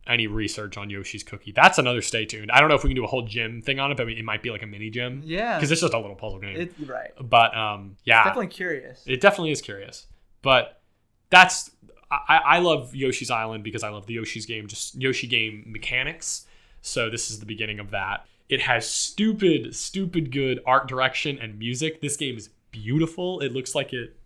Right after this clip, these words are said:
Speaker 1: it looks like you opened a children's book and,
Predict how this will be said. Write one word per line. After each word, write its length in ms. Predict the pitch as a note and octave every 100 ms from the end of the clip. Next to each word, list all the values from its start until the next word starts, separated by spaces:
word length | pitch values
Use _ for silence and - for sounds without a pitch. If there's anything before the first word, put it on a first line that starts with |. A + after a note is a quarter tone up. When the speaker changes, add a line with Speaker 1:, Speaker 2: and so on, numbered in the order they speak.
| - _ _ _ _ _ -
Speaker 1:
it 60 |
looks 240 | C#3+ C#3+ E3
like 160 | D#3+
you 120 | D3 C3
opened 560 | C3 B2+ C#3 B2+ A#2+ - - - - _
a 80 | -
children's 640 | A#2 B2 A#2+ A#2 A2 -
book 460 | - - A2 G2+ - _ -
and, 420 | A#2+ G#2+ G#2 G#2+